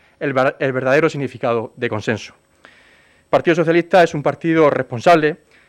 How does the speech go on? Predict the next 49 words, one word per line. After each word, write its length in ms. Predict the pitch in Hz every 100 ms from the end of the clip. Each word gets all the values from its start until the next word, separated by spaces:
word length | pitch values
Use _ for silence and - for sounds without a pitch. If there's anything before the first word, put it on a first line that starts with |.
| -
de 100 | 135
sentido 720 | 127 117 165 160 143 127 - -
de 180 | 143
región 440 | 175 156 151 135 151
y, 40 | 156
sobre 240 | 139 131
todo, 200 | 143 147
de 80 | 143
sentido 400 | 123 113 139 127
de 60 | 117
gobierno. 380 | 147 135 101 _ _ - _ _ _
Analizaremos 720 | 139 139 127 147 180 190 180
con 180 | - 156
detalle 500 | 139 135 170 175 180 180
y 80 |
rigor 280 | 143 143 160
las 140 | 156 -
cincuenta 420 | 131 170 170 185
medidas 380 | 143 131 135 139 _
presentadas 640 | - - 113 107 147 131 120
en 60 |
el 100 | 107
día 140 | 151 147
de 80 |
hoy 180 | 120 113 _ _ _
para 140 | - 143
enriquecer 680 | 131 143 131 - 165 - _ _ -
este 240 | 160 180
documento 460 | 170 143 135 131 143
con 120 | 139
el 100 | 123
fin 220 | - 165
de 80 | 156
alcanzar 580 | 135 131 117 147 123 _ _ _ _
el 160 | - 127
pacto 280 | 165 165 175
por 60 |
la 60 | 160
justicia 520 | 131 - 127 - 107
que 120 | -
los 100 | 131
hombres 220 | 156 175 147
y 40 |
mujeres 260 | 123 143 123
de 60 |
la 80 | 147
región 360 | 127 117 104 98
se 160 | - 120
merecen. 340 | 113 113 -